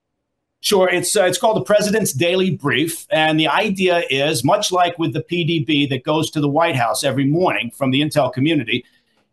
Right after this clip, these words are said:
it's just the top line, the, the, the top issues of the day around the globe.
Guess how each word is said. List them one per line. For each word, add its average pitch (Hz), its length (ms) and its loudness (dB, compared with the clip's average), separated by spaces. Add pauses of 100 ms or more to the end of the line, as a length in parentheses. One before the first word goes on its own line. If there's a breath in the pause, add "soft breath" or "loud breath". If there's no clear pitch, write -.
it's 160 320 -2 (160)
just 190 360 2
the 185 120 0
top 190 320 0
line, 113 400 -2
the, 113 140 -6
the, 120 260 -2
the 123 160 -2
top 202 340 0
issues 185 380 0
of 151 160 0
the 156 80 0
day 147 480 0
around 131 340 2
the 208 80 -2
globe. 160 420 0